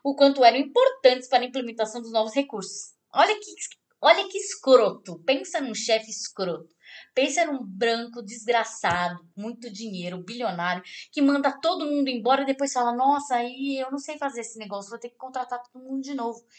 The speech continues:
Foi o que esse ridículo fez, né? Então, assim, é,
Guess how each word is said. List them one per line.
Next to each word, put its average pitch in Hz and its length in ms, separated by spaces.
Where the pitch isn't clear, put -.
Foi 605 140
o 640 140
que 622 100
esse 539 180
ridículo 403 640
fez, 311 560
né? 339 360
Então, 320 340
assim, 294 480
é, 190 500